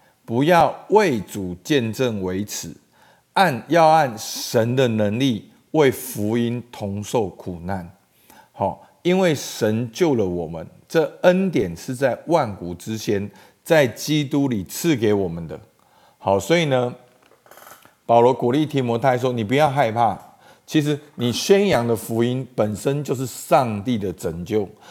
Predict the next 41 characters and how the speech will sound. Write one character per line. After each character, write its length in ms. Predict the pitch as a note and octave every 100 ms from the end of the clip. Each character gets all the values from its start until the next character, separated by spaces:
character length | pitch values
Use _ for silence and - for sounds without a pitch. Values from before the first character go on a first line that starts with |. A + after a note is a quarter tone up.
| -
而 140 | - F3
且 160 | E3 - -
这 120 | -
个 140 | G#3+ E3
上 340 | - G#3+ F3+
帝 140 | F3+ E3
的 140 | C3+
拯 400 | A2+ C3 A2+ A2
救， 220 | D3 D#3+
这 140 | B2+ D#3+
个 120 | C3+ -
恩 220 | D3+ D#3+
典 200 | C#3+ G#2
是 200 | F#2 D3
在 220 | D3 B2 - - _
万 460 | A3 B3 A3 D#3 B2+
古 300 | B2 G#2+ G#2
之 240 | - D3+
先 360 | D3 D#3+ D3 C#3+
就 340 | - A#3 G#3+ D3
已 120 | G#2+
经 240 | F#2+ C3+ C3+
拯 220 | G#2+ F#2+
救 160 | A#2 A2
我 160 | F#2+
们。 160 | E2+ E2+ - _ _ _ _ _ _
好， 220 | - G2
是 180 | - G3
在 240 | G3 E3 - -
基 200 | - F#3+
督 200 | F#3 F#3
耶 160 | F3+ F3
稣 220 | - E3
里 200 | C#3+ G#2+ -
赐 460 | - - - B3 F3+
给 240 | B2+ A#2+
我 160 | B2 A2
们 160 | F#2+ F#2
的， 120 | G2
所 160 | -
以 100 | D#3